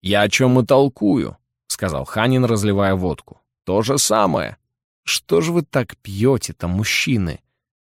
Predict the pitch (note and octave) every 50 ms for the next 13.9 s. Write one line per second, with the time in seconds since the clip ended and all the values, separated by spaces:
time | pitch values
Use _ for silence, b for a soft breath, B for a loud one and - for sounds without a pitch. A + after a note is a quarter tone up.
0 | _ - A2+ F#2+ G2 F#2 F2+ F2 E2+ E2 D#2+ A2 B2+ D#3+ D#3+ D3+ B2+ - - _
1 | _ _ _ _ - G2+ G2+ G#2 G2+ F#2 - - - A2 G#2+ A2 - - - B2+
2 | A#2 G2 E2+ F2 E2 E2 - E2+ F2 F2 F2 F2 E2+ E2 D#2 C#2 C#2 - - _
3 | _ _ _ _ _ _ _ _ _ - E3 F3 D#3 C#3+ C#3 D#3 D3+ - _ -
4 | - G2+ G#2+ A2+ - - - _ - _ - A#2+ G#2+ - - - G#2 G2+ F#2+ G2+
5 | G2+ E2+ E2+ E2+ - _ _ _ _ _ _ _ - A#2+ B2 A2+ - - E2 -
6 | - _ _ _ _ - G2 B2 C#3 B2 - - A2 G2+ F2 - - _ _ _
7 | _ _ _ _ _ _ - - - G#2 E2 D#2 C#2+ - - A2 B2 D#3 D#3 D#3
8 | C#3+ A#2+ A2 - - A2+ G#2 F#2+ F2+ F#2+ F2+ F2 - - G2 F2+ D#2+ C#2 - _
9 | _ _ _ _ _ _ _ _ _ _ _ - G2 G#2+ F#2 B2+ B2 C3+ C3 -
10 | D3+ C3 A2+ G2 F#2+ G#2+ C3+ E3+ E3 A#2+ - - - _ _ _ _ _ _ _
11 | _ _ _ - - A#2 G#2+ B2+ C#3 B2 - G3+ G#3+ E3 - D3+ B2+ G#2+ B2 C#3
12 | C3 A#2+ - - G#2+ G2+ G2 F#2 E2+ D#2+ F2+ D#2+ C2+ C#2 - E2 F2 F2+ F#2+ G2
13 | G2+ G2+ G2+ G2 - - - C3 C3 - _ - A2+ G#2 F#2 E2+ _